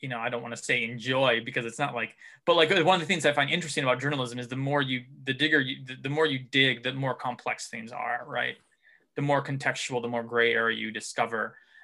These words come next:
And the more that it's not so much about right and wrong, it's really about, well, how do we manage things? What, what do we save? What don't we save?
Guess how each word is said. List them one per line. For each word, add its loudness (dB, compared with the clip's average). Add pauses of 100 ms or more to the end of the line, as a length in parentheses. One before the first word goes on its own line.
(100)
And -2
the 2
more 4
that 4
it's -4
not 2
so -4
much -2
about 2 (280)
right 4
and -2
wrong, 4
it's -6
really -2
about, -2
well, 2
how 6
do 0
we -6 (460)
manage 0
things? -6
What, -2
what 4
do 2
we -2
save? -2
What -2
don't -4
we -4
save? -4